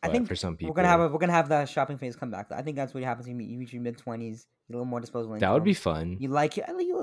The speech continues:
Speaker 1: we like how we, like, we like to look good. Like, you know, we're not
Speaker 2: Yeah.
Speaker 1: disinterested by it. Um, so I, I don't know. I, I feel a resurgence coming on
Speaker 2: <laughs>
Speaker 1: that.
Speaker 2: Stay tuned.
Speaker 1: For you,
Speaker 2: Stay
Speaker 1: yeah,
Speaker 2: tuned,
Speaker 1: for you too.
Speaker 2: listeners. We're gonna <laughs>
Speaker 1: Fun little
Speaker 2: definitely.
Speaker 1: fa-,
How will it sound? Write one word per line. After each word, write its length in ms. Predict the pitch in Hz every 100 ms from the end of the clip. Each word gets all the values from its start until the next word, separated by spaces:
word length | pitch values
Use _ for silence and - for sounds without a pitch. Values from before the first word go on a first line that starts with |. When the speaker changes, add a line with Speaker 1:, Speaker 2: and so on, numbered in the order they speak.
| 143
Speaker 1:
we 180 | 202
like 160 | 381 175
how 120 | 120
we, 100 | 117
like, 260 | 113 175 175
we 80 | 247
like 300 | - - -
to 100 | -
look 200 | 120 -
good. 240 | 101 151
Like, 260 | - - -
you 80 | 127
know, 80 | -
we're 100 | 160
not 220 | 139 110 - -
Speaker 2:
Yeah. 340 | 101 95 90
Speaker 1:
disinterested 360 | 110 170 - 127
by 160 | 117 117
it. 300 | 131 - - _ _ _ -
Um, 460 | 127 120 117 120 - _ _
so 160 | - -
I, 260 | 311 370 359
I 40 |
don't 100 | 320
know. 80 | 233
I, 360 | 117 - 143 151
I 20 |
feel 180 | - 180
a 40 |
resurgence 380 | 139 - 120 117
coming 220 | - 113
on 140 | - -
Speaker 2:
<laughs> 0 |
Speaker 1:
that. 160 | -
Speaker 2:
Stay 120 | 113 123
tuned. 480 | - 113 123 117
Speaker 1:
For 80 | -
you, 160 | 175 214
Speaker 2:
Stay 80 | 131
Speaker 1:
yeah, 200 | 131 131
Speaker 2:
tuned, 80 | 120
Speaker 1:
for 60 |
you 60 | 104
too. 120 | -
Speaker 2:
listeners. 180 | 110 117
We're 320 | 110 107 92 -
gonna 140 | 127 104 - -
<laughs> 300 | - _ _ 107 123
Speaker 1:
Fun 220 | - 123
little 120 | 123
Speaker 2:
definitely. 20 | 98
Speaker 1:
fa-, 140 | -